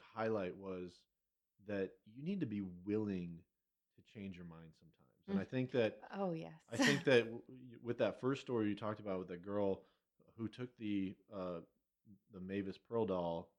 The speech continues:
Speaker 1: uh, dog to the, to the hospital, that was something where she was like, Okay, I'm slightly open changing my mind
Speaker 2: Mm-hmm.
Speaker 1: here, and I'm,
Speaker 2: Mm-hmm.
Speaker 1: I'm willing to test this. And I think that, you know,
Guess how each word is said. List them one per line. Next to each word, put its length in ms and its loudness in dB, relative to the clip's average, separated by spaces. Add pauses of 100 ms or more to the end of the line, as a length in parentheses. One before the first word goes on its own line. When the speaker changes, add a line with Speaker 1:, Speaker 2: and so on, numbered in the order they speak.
(200)
Speaker 1:
uh, 120 -14 (340)
dog 280 0
to 100 -14
the, 180 -6 (220)
to 40 -14
the 80 -10
hospital, 540 -4 (800)
that 220 4
was 320 0 (160)
something 280 -2
where 120 4
she 180 -4
was 140 4
like, 180 2 (100)
Okay, 240 -6 (160)
I'm 200 -8 (400)
slightly 340 -4
open 300 0 (380)
changing 320 -10
my 100 -10
mind 300 -6
Speaker 2:
Mm-hmm. 80 -10
Speaker 1:
here, 200 -12
and 100 -16
I'm, 120 0
Speaker 2:
Mm-hmm. 160 -4
Speaker 1:
I'm 240 -4
willing 320 2
to 100 -10
test 340 -10
this. 120 -20 (600)
And 80 0
I 40 2
think 240 0
that, 240 4 (480)
you 80 -12
know, 180 -4